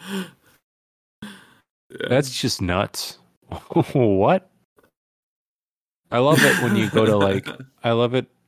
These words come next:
Speaker 2: So I've been going to, like, we've been going to, like, a lot of concerts over the last few years, but you go to, like, one of those concert venues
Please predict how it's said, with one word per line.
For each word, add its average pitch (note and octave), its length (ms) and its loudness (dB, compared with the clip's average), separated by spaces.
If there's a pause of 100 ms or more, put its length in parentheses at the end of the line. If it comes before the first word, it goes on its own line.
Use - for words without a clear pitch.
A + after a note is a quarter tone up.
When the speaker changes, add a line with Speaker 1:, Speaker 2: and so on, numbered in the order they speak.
(100)
Speaker 2:
So A2 420 0
I've A2 120 -4
been G#2+ 160 -4
going G2+ 240 -4
to, G2 80 -4
like, G2 180 -2 (480)
we've A2+ 240 -6
been A2 140 -4
going G2+ 180 -4
to, G2 80 -4
like, F#2+ 180 -6
a G2 40 -8
lot F#2 180 -2
of F#2 60 -12
concerts F#2 520 -14
over F#2+ 120 -6
the F#2+ 80 -6
last F#2 320 -6
few F#2+ 140 -10
years, F#2 400 -6
but G#2 240 -6
you A2 120 -6
go B2+ 140 2
to, A#2+ 140 4
like, A2 220 0
one G#2+ 160 -4
of G2+ 40 -6
those G2 160 -4
concert F#2+ 400 -8
venues G2+ 540 -10